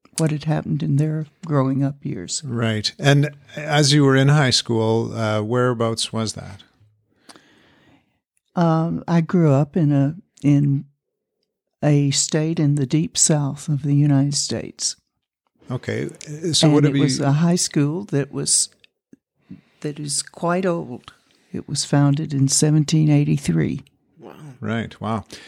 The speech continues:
Speaker 2: Would it be fair then, Magda, to assume that, um,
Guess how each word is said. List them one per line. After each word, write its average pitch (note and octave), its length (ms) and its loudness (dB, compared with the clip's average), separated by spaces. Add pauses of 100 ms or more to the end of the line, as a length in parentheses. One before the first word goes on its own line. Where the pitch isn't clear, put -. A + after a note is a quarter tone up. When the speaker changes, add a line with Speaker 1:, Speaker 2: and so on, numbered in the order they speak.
(420)
Speaker 2:
Would C#3 160 4
it C#3+ 140 0
be C3+ 120 2
fair C3+ 480 2
then, C3 280 0
Magda, B2 340 0
to A#2+ 180 -2
assume A#2+ 640 0
that, A2 340 0 (280)
um, G2 520 -4